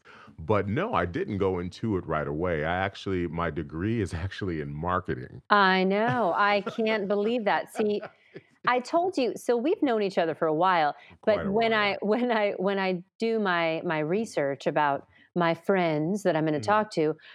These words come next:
Speaker 2: I, you know, I go and read your bio and I look, look you up and do the whole thing that you should do, and I was like, "Degree in marketing?"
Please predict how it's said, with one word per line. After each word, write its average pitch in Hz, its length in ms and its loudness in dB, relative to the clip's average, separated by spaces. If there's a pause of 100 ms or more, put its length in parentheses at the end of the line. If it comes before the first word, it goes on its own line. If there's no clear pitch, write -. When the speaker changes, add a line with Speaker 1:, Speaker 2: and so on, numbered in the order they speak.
(420)
Speaker 2:
I, 220 360 4
you 240 120 0
know, 269 120 2
I 233 100 4
go 190 240 2
and 220 120 0
read 165 160 -2
your 208 80 -4
bio 175 320 2
and 185 100 -2
I 151 80 -2
look, 165 260 -4 (160)
look 196 240 -4
you 208 120 2
up 185 220 0
and 175 100 2
do 175 100 0
the 185 80 2
whole 185 160 2
thing 185 240 2
that 175 80 0
you 180 120 -2
should 165 180 -4
do, 240 200 2
and 180 120 2
I 160 80 2
was 160 160 -2
like, 151 280 2
"Degree 208 440 0
in 156 120 0
marketing?" 151 640 2